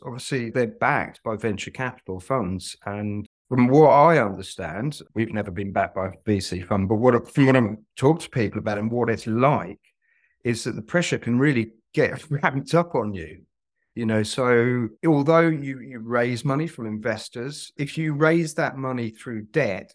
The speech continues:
instead, you'd be very, very highly leveraged. And your bank manager would be calling you, worried about whether he's gonna be getting his returns. And I suspect it's a broadly similar situation with some of these digital forwarders and their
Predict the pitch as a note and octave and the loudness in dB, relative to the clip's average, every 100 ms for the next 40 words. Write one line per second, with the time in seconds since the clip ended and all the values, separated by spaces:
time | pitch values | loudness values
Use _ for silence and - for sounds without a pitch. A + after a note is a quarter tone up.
0 | - A#2 - - C3 G2 - A#2+ A2 A#2 | -14 -12 -8 -2 -2 -2 -8 -10 -6 -8
1 | G#2+ A#2 A2+ A#2 A2 A2+ G#2+ A2+ A2 G2 | -4 0 0 0 -2 -2 -2 -4 -6 -6
2 | G#2+ B2 D#3+ G#2 D#2 - - - _ _ | -4 -4 -4 -6 -14 -14 -18 -20 _ _
3 | _ _ _ - A2+ A2+ C#3+ D3 B2 A#2 | _ _ _ -4 -2 2 2 2 0 0
4 | A2 G#2+ A2 A#2 - C#3 C3 G#2+ G2+ G#2+ | -2 -6 -8 -6 0 2 2 0 -4 -4
5 | A#2 A2+ A2 A2 G#2 A2+ A2 A#2 G#2+ A2+ | -2 -2 -2 -4 -6 -6 -8 -8 -8 -8
6 | A2 A#2 A#2+ A#2 A2 A2+ A2 - A2 D#3+ | -6 -8 -8 -6 -8 -10 -12 -14 -4 0
7 | F3 F#2+ E2 E2+ E2+ A#2 A2+ - A#2 - | 0 -2 -8 -10 -6 -6 -6 -8 -8 -4
8 | C3+ - - - A2 C3 A#2+ A#2 G#2 A#2 | -4 -6 -12 -10 -6 -4 -4 -6 -8 -6
9 | A2+ A2 - G#2+ - A#2+ A2+ - A2+ A2 | -6 -6 -10 -12 -8 -8 -6 -6 -6 -6
10 | - A#2+ G#2+ A#2 G#2+ A#2 A2 - A2 B2 | -4 -4 -4 -6 -4 -2 -2 -6 -8 -6
11 | A#2 G#2+ A2 A2+ A2+ A#2 A2+ | -6 -6 -4 -2 -2 -2 -6